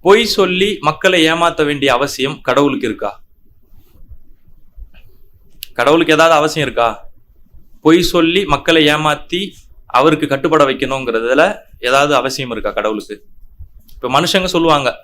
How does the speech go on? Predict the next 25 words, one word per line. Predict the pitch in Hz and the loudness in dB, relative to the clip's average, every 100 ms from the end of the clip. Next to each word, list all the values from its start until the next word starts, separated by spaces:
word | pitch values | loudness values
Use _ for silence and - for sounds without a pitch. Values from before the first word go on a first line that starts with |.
| - | -18
இப்போ | 127 139 139 | -4 -4 0
பொதுவாவே | 151 156 151 | 2 4 4
அரசியல்வாதிங்க | 143 143 151 139 131 123 | 2 0 0 0 0 -4
என்ன | |
சொல்லுவாங்க, | 127 120 107 104 101 - - - - - | -6 -4 -4 -6 -10 -12 -16 -20 -18 -12
"எனக்கு | 117 113 | -10 -2
ஓட்டு | 127 139 147 | -2 0 -2
போட்டு | 143 139 | -4 -2
ஜெயிக்க | 135 139 | -4 -2
வச்சிட்டீங்கன்னா | 131 - 120 123 147 202 | -4 -6 -10 -4 -2 -2
உங்களுக்கு | 131 123 117 | -2 -10 -6
நான் | 117 | -4
இதெல்லாம் | 113 117 131 | -2 -2 -2
செய்வேன்" | 127 117 110 113 | -2 -4 -4 -4
அப்படின்னு | 104 117 135 | -6 -10 -12
சொல்லி | 117 135 254 - | -6 -6 -6 -10
சும்மா | 139 160 175 | -6 -2 0
ஒரு | 160 143 135 117 - - - - | 2 2 0 -4 -6 -20 -20 -4
பேச்சுக்காக, | 156 156 - 127 123 - | 0 0 0 0 0 -2
அவங்க | 123 143 131 | -2 0 2
ஆட்சி | 131 143 147 | 2 0 -2
அமைக்கணுங்கிறதுக்காக | 123 135 139 135 127 120 117 117 170 - - - 147 | -2 -2 -4 -6 -4 -4 -2 0 0 -2 -8 -12 -2
போலியான | 165 156 143 156 | 0 2 0 2
வாக்குறுதிகளை | 139 139 135 127 139 | 0 0 -6 -4 -4
கொடுப்பாங்க. | 143 135 123 101 | -4 -4 -4 -4